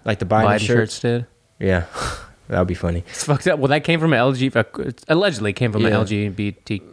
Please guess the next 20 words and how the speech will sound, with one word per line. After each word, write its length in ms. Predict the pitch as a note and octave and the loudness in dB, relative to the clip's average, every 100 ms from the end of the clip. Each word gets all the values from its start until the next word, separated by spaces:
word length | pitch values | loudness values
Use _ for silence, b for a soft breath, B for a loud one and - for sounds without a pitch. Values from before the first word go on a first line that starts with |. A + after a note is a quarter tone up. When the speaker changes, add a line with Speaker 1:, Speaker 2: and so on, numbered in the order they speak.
| - | -8
Speaker 2:
Q 260 | G#2+ G#2+ G#2 | -6 -6 -8
Speaker 1:
Yeah, 200 | - A#2+ | -4 0
Speaker 2:
group. 120 | A2+ G2+ | 0 0
Speaker 1:
for 100 | A#2 | 0
that 180 | A2 G#2 | 0 0
photo 420 | B2 A#2 A2 G2+ | 0 2 2 0
where 140 | G2 | 0
you 120 | G2+ | -4
had 260 | G2+ G#2 G2 | -4 -4 -2
all 100 | G2 | -2
the 60 | F#2 | -4
people 260 | A2 F#2 | -6 -4
waiting 220 | F#2 G2+ | -2 -4
across, 400 | F#2+ - G2+ F#2+ | -4 -2 0 0
they 80 | - | -2
wearing 280 | F#2 G2+ F#2+ | -2 0 0
Biden 280 | F2+ F#2 F#2+ | 0 0 0
shirts 360 | - F#2 F2 | 0 0 -2
and 80 | F#2+ | -4
shit. 240 | - F#2 | -4 -4